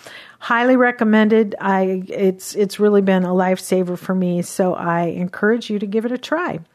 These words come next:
Now let's get into the topic of this episode. I have, um,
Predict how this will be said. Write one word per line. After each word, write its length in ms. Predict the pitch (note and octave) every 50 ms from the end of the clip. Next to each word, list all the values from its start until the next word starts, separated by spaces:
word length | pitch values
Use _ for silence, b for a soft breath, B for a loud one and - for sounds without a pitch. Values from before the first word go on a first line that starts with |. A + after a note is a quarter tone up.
| B B B B B B B B B B B B B B
Now 200 | - G#3 G#3 A3
let's 160 | A#3+ A#3+ A#3+ -
get 160 | - C#4 C4+
into 260 | C4+ C4 A#3 B3+ B3
the 120 | A3 G#3+
topic 640 | G#3 - - F#3 D#3+ D3+ - - - - - _ - - - _ -
of 500 | F#3+ F#3+ F3+ F3+ F3+ F3 F3+ - - - _
this 380 | G3 G3 F3 G3 F#3 F#3 - G3
episode. 640 | F3 E3 - E3+ - - - G3+ E3 E3+ F3 E3+ - -
I 280 | - A#3 B3+ D4 D#4+ E4
have, 420 | C#4+ A#3 B3+ A3 G#3 F#3+ F#3 F#3+ G#3
um, 420 | G3 F#3+ F#3 F3+ F3 F3+ F3+ F#3